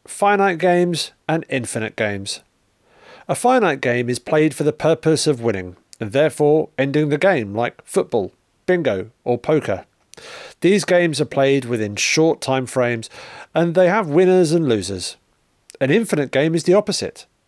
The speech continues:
It's designed for the purpose of continuing the play and with the purpose of bringing more players into the game.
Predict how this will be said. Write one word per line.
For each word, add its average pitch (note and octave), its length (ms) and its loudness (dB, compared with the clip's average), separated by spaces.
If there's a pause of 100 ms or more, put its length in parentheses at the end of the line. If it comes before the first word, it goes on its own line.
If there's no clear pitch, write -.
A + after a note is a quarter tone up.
(160)
It's C3 120 -6
designed E3 560 2
for - 160 -4
the D3 100 2
purpose D#3 640 -2
of D3 120 -2
continuing C#3+ 600 0
the C#3+ 100 0
play G#2+ 380 0 (400)
and A#2+ 100 -4
with A2+ 120 -6
the - 80 -6
purpose E3+ 560 2
of B2+ 120 -2
bringing A2 280 -2
more C3 260 0
players C#3 380 2
into C3+ 200 -4
the C#3 80 -2
game. B2+ 360 -2